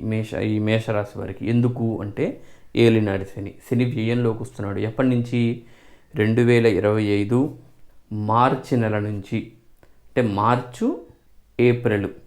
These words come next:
మార్చి ఎండింగ్, ఏప్రిల్ మొదట్లో ఈ యొక్క శని, ఏలినాటి శని వీరికి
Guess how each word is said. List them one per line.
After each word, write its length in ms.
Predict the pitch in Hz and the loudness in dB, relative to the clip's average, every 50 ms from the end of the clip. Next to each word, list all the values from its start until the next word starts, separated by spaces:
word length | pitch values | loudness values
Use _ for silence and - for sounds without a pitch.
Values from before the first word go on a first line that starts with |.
| - - - - - 104 | -20 -20 -20 -14 -10 -6
మార్చి 400 | 104 107 113 120 123 - - - 110 104 110 | -2 -2 -2 -2 -2 -6 -8 -6 -4 -2 -2
ఎండింగ్, 380 | 110 113 117 131 135 143 175 233 - - 123 120 | -2 0 0 0 0 2 0 0 0 2 2 2
ఏప్రిల్ 320 | 120 120 120 135 131 127 117 110 | 2 0 0 0 0 0 0 0
మొదట్లో 400 | 101 101 110 110 110 - 120 147 202 - - - - - - _ - - - - - - - - - - - - - - 127 | 0 0 -2 -2 -2 0 0 0 -2 -2 -8 -14 -20 -20 -20 _ -20 -20 -20 -20 -20 -20 -20 -20 -20 -20 -20 -12 -2 0 4
ఈ 20 | 113 | 4
యొక్క 160 | 110 107 - 156 147 127 113 - | 4 4 4 2 2 2 2 0
శని, 260 | - 139 123 135 175 226 269 277 - - - 117 | -2 -2 0 0 0 -2 -4 -6 -6 -6 -4 -2
ఏలినాటి 360 | 117 113 110 110 104 101 - - | -2 -2 -2 -2 -4 -4 -6 -6
శని 200 | - 113 131 147 - - - - - - _ - - - - | -4 -4 -4 -4 -4 -8 -12 -20 -20 -20 _ -20 -14 -6 -2
వీరికి 240 | 117 110 120 123 165 | 0 0 0 0 0